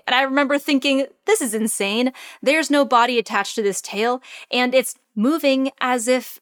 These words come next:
it was alive. It had some separate brain." At the time, I freaked out to my parents, showed them the tail, and they assured me that the lizard was not hurt and it would grow a new tail, and this was just some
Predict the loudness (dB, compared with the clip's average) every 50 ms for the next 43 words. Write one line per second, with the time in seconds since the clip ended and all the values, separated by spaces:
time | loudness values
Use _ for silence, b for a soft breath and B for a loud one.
0 | _ -2 0 2 2 2 2 2 2 4 4 4 4 4 2 -2 -4 -6 -4 -2
1 | 0 0 0 -2 -2 0 0 0 2 2 0 -2 -2 -4 -6 -6 -4 -4 -4 -4
2 | -2 -2 -4 -4 -4 -6 -6 -2 -2 -2 -2 -4 -6 -8 -10 -14 -16 B B B
3 | B B B B B B B -2 -2 -2 -2 -4 -4 0 2 4 4 4 4 2
4 | 2 0 -2 -4 _ 0 2 2 4 4 4 2 0 0 -2 -4 -6 _ -20 -10
5 | -4 -2 -2 0 2 2 2 2 2 0 -2 -2 -2 -2 -2 -2 0 0 0 -2
6 | -4 -8 -6 -4 0 2 2 2 2 0 -2 -2 -4 -4 -2 0 2 2 2 2
7 | 0 -2 B B B B B B 0 0 2 0 0 -2 -6 -8 -8 -4 0 2
8 | 4 4 2 2 0 -2 0 0 2 2 2 2 4 4 2 2 0 0 -2 -2
9 | -2 0 0 0 0 0 -2 -2 0 -2 -4 -2 -2 0 0 0 -2 -4 -6 -4
10 | 0 0 0 0 0 B B B B B -2 -2 0 0 0 -2 -2 -2 0 0
11 | 2 2 2 2 0 0 -2 -2 -4 -4 -4 -4 -2 -2 -4 -6 -8 -10 -6 -4
12 | -2 0 0 -2 -4 -6 -8 -4 -4 -2 -2 -2 -2 -4 -4 -4 -2 0 0 0
13 | 0 0 -4 -12 -14 _ -10 -4 0 2 2 2 0 -2